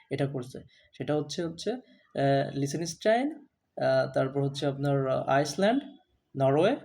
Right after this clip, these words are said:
এবং সুইজারল্যান্ড। দেখুন, এই লিচু, লি-, লিতে লি-, লিচেনস্টাইন, আর সুতে হচ্ছে আপনার হচ্ছে সুইজারল্যান্ড, আর আতে হচ্ছে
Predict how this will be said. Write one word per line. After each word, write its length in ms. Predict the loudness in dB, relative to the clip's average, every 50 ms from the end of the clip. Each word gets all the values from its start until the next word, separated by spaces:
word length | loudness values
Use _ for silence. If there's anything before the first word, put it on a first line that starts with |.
| -12 _ _ _ _ _ _ _ _ _ _ _ _ _ _ _ _ _ -4
এবং 240 | 0 2 2 2 0
সুইজারল্যান্ড। 640 | -2 -2 0 0 2 2 2 0 -2 -6 -10 -14 -16 _ _ _ _ _ _ _ -10 -6 -2
দেখুন, 400 | -2 -2 -2 -2 -4 -6 -6 -12 _ -20 _ _ -2
এই 80 | 0 2
লিচু, 400 | 2 2 2 0 -2 -2 -2 -2
লি-, 260 | -2 -2 -2 -2 -4 -2
লিতে 320 | -4 -4 -2 0 0 0
লি-, 260 | 0 0 -4 -6 -6
লিচেনস্টাইন, 640 | -6 -6 -6 -6 -8 -8 -6 -4 -2 0 0 0 -4 -8 -14 _ _ _ _
আর 100 | -2 -2
সুতে 440 | -2 -2 -4 -4 -4 -4 0 0 0
হচ্ছে 360 | 0 0 -2 -4 -2 -2 -2 -2 -6 -12 -20 _ _ _ _ -14 -8
আপনার 280 | -8 -6 -4 -2 -2 -2
হচ্ছে 300 | -2 -2 -4 -6 -6 -6
সুইজারল্যান্ড, 680 | -4 0 0 2 4 4 2 2 2 0 -2 -2 -4 -8 -12 _ _ _ _ _ _ -2
আর 360 | 0 0 0 0 -2 -2 0
আতে 300 | 2 2 2 0 0 0
হচ্ছে 360 | 0 0 -2 -2 -2 -2 -2